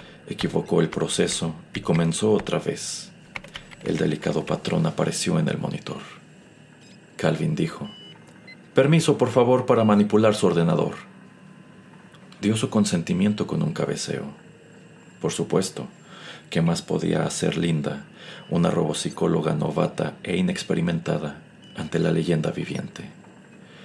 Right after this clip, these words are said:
Susan Calvin examinó, despacio, la pantalla. La desplazó de arriba hacia abajo, después hacia arriba,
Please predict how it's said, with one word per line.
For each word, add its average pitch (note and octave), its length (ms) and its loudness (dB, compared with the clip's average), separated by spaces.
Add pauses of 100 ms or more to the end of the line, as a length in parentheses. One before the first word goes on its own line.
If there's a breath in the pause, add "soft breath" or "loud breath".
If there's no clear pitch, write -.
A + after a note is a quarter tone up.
(140 loud breath)
Susan A#2 360 0
Calvin G2 380 4
examinó, E2 640 0 (260)
despacio, - 640 -4 (180)
la - 180 -6
pantalla. - 540 -6 (960 loud breath)
La E2+ 100 -2
desplazó E2 540 -4
de E2 140 0
arriba D#2+ 420 0
hacia D#2 300 -4
abajo, - 480 -6 (800)
después E2+ 480 -2
hacia D#2+ 260 -4
arriba, D2+ 480 -2